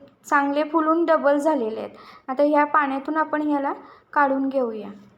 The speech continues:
तर तुम्ही बघू शकताय, रसगुल्ले हे तयार आहेत आणि छानच दिसत आहेत. तुम्ही बघू शकताय, हे बघा,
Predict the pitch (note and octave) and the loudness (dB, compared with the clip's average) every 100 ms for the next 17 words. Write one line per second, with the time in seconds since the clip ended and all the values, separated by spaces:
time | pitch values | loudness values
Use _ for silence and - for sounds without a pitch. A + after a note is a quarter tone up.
0 | _ _ _ _ _ _ _ _ _ _ | _ _ _ _ _ _ _ _ _ _
1 | _ _ _ _ _ _ _ C#4+ C#4+ D4+ | _ _ _ _ _ _ _ -6 -2 0
2 | D4+ D#4 E4+ F#4 - C#4 D#4 E4 C4 C#4 | 2 2 2 0 -2 -4 -2 -2 2 2
3 | C#4 C#4+ C#4 D4 D4+ D4+ A#3+ B3+ B3 D4 | 2 -2 2 2 2 0 2 0 -2 -6
4 | - _ _ _ _ _ _ _ _ _ | -8 _ _ _ _ _ _ _ _ _
5 | _ - B3 C#4 C#4 D4+ D4+ D#4+ D4+ E4 | _ -10 -4 -4 0 0 2 2 2 0
6 | - B3+ C#4 C#4+ - C4+ C4 C4+ C4+ D4+ | 0 -2 -2 -6 -10 -4 0 2 0 0
7 | D#4+ - B3+ F4 - _ _ _ - _ | -2 -2 -8 -8 -16 _ _ _ -20 _
8 | _ _ _ _ _ _ _ _ _ _ | _ _ _ _ _ _ _ _ _ _
9 | _ _ _ _ _ _ - C#4+ D4 D4 | _ _ _ _ _ _ -2 2 4 2
10 | B3+ | 0